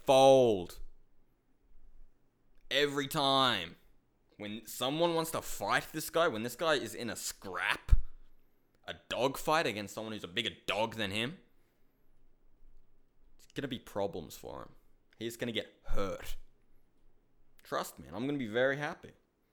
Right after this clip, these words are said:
I know it's gonna happen. I'm gonna be very happy. And I don't like all this, "Oh, he's been training. He fought six times last year. You know, what a guy."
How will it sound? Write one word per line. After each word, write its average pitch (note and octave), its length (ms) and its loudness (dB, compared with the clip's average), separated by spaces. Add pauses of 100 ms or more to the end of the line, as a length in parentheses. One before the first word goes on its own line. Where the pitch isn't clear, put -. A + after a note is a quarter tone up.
(360)
I F#2+ 100 -4
know A#2+ 180 4
it's D#3 80 -2
gonna F3+ 160 0
happen. F3+ 480 -4 (420)
I'm G2+ 160 -8
gonna A2 60 -8
be A2+ 100 -10
very C3 380 0
happy. C3 460 -2 (2250)
And G#2 80 -12
I A2+ 60 -6
don't C#3 160 -4
like A#2 320 -2
all G#2 140 -2
this, F#2 260 -8
"Oh, A#2 240 -10
he's A2 180 -12
been A2+ 440 -8 (400)
training. A2 800 -4 (1040)
He G#2+ 80 -14
fought C#3+ 320 -6
six C#3+ 280 -2
times B2+ 440 0
last A2 340 -2
year. F#2 280 -8
You G#2 120 -12
know, G2 200 -8
what B2+ 180 -6
a - 20 -8
guy." A2+ 580 -8